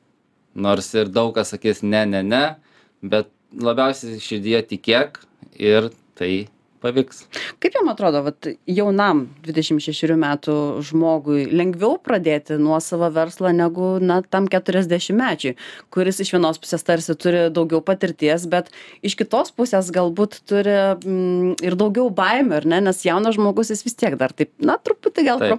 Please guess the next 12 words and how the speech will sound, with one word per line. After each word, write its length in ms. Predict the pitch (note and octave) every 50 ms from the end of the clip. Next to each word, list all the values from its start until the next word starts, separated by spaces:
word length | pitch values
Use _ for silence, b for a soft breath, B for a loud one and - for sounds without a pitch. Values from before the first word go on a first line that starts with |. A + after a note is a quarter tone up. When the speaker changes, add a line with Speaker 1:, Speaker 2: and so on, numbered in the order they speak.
| - - A#3+
Speaker 2:
pirštus 240 | - - A#3 G#3
žiūri 160 | D#3+ E3 D#3+ D#3+
tam 220 | - E3+ E3 E3
tikrus 240 | E3+ D#3+ F3 F3 G3
dalykus. 460 | D3+ E3+ D#3 D#3+ E3 - D#3+ F#3 G3
Speaker 1:
Jo. 80 | G3 F3+
Speaker 2:
Tai 20 |
kam 240 | D#3+ F#3+ G3 G#3 G3+
lengviau? 400 | G3 G3+ G3 A3 B3 F3+ C3+ D3+ - b b b b b b b b -
Speaker 1:
Gal, 240 | A2 C3 D3 D#3+ D#3+
manau, 300 | D3+ D3+ E3 E3 D#3+ D3
jaunam 640 | - C3 C3+ C3+ C3+ B2+ B2+ A#2+ B2 B2 C3+ D3+